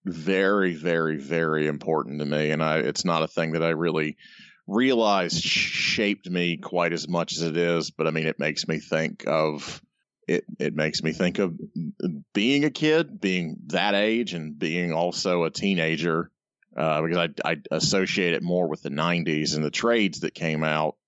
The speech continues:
than, you know, the eighties when the first things, the, the first strips came out.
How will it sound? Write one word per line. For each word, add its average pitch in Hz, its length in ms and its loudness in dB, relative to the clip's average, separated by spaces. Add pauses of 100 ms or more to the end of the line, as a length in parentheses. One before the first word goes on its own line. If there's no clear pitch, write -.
(320)
than, 76 480 -2
you 90 120 2
know, 76 140 2
the 76 160 -2
eighties 80 360 2
when 87 120 0
the 76 60 0
first 82 360 -2
things, 80 680 0
the, - 220 -6
the - 120 -2
first - 380 -2
strips 90 400 0
came 80 300 -2
out. 78 300 2